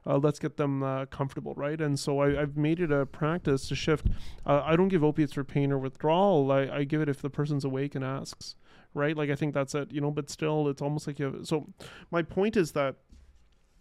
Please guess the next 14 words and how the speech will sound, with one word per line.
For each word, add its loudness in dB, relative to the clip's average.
with 0
these -6
things 2
that -2
you're -2
talking -4
about, 2
part 0
of -2
the -2
changing -4
of -4
the -6
approach -4